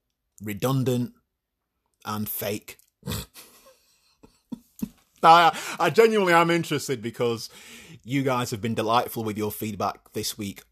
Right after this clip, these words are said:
on the podcast. So I'm not gonna read the comments per se, but I just want you to know that I read everything you send, and I'm incredibly grateful. And as I mentioned on Instagram this week, out of the last thirty-five episodes, your generosity has pulled me through about twelve, and I'm like, "I can't be arsed." Like, if it wasn't for your direct messages or your tweets, which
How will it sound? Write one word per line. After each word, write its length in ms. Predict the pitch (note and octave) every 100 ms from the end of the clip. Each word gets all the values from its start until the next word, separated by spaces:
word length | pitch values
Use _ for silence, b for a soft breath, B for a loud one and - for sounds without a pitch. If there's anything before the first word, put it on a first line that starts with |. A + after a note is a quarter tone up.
| -
on 380 | G#2+ G#2+ G#2+
the 220 | G2 G2 G2+
podcast. 480 | G#2+ G2+ - F#2+
So 360 | - - G#2 G2
I'm 120 | G2
not 120 | D#3
gonna 160 | G3+ F3
read 240 | E3+ D#3+
the 100 | B2+
comments 400 | C#3 C#3+ C3+ C3
per 200 | - B2+
se, 320 | A#2+ C#3+ C3 C3
but 140 | A#2+
I 80 | A2+
just 160 | A#2+
want 140 | B2+ A#2
you 40 |
to 120 | -
know 200 | A2+ A2
that 140 | G#2 G#2+
I 80 | A2
read 180 | A2+
everything 380 | G#2+ G#2+ G2+ G#2+
you 40 | G#2
send, 240 | - G#2
and 80 | G#2+
I'm 120 | G#2
incredibly 540 | G2+ G2 - A2+ F#2+
grateful. 440 | G#2 G#2+ F2+ - F#2+
And 80 | A2
as 100 | A2+
I 80 | A2+
mentioned 380 | A2+ A2 G#2
on 140 | G#2+ A2+
Instagram 400 | G#2+ G#2+ A2 G#2
this 160 | G2+
week, 380 | G#2+ A2 G#2+ - B B B B B B B B B B _ _ D3+
out 140 | D#3+
of 100 | D#3
the 60 | D#3
last 320 | D#3 D3+ -
thirty-five 540 | E3 D#3 D#3+ E3 D#3
episodes, 760 | E3 E3 E3 F#3 F#3 F#3 D3 B2+
your 280 | C#3+ C#3+ C3+
generosity 640 | D3 C#3 C3+ D3 D3 -
has 100 | C3
pulled 240 | - C#3
me 100 | C3
through 200 | B2 C3
about 260 | A#2+ A#2 -
twelve, 420 | - C3 C#3 D#3+
and 120 | C3+
I'm 80 | B2
like, 180 | B2 -
"I 60 | B2
can't 320 | - C#3+ A#2+
be 80 | A#2+
arsed." 420 | B2 A2+ G#2+ -
Like, 180 | A#2 C3+
if 160 | B2+
it 120 | C3
wasn't 320 | D3 D3+ C#3+ -
for 80 |
your 160 | C3+ C3
direct 340 | A#2+ B2 B2
messages 460 | B2+ B2 - A2 A2
or 20 |
your 220 | A#2+ A#2+
tweets, 520 | A#2+ - C3 A2+ - G#2
which 360 | G#2+ A#2 -